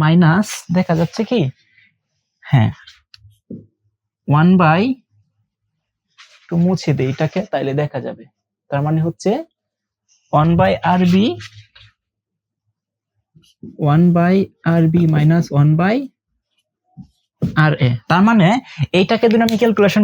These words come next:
করার পর এখানে দেখতেছি জি এম এম integrate of জিএমএম, তার মানে ইন্টিগ্রেটটা তুলে দেওয়ার পরে যে ক্যালকুলেশন আছে, এটা ইন্টিগ্রেটেবল লিমিট আপনারা তো পড়া-, পারেন।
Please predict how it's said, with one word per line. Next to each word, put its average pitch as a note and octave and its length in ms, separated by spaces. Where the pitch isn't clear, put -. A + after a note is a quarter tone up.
করার G#3+ 240
পর F#3+ 80
এখানে F#3 220
দেখতেছি F#3 380
জি G#3 100
এম G3+ 80
এম C#4 100
integrate G3 480
of C#4 80
জিএমএম, F#3 800
তার E3 120
মানে E3+ 180
ইন্টিগ্রেটটা F#3 380
তুলে F3 240
দেওয়ার F#3 180
পরে E3+ 220
যে D#3+ 200
ক্যালকুলেশন E3 440
আছে, D3+ 180
এটা E3+ 200
ইন্টিগ্রেটেবল G#3+ 540
লিমিট A3 220
আপনারা F3+ 220
তো E3+ 100
পড়া-, D#3+ 360
পারেন। E3 300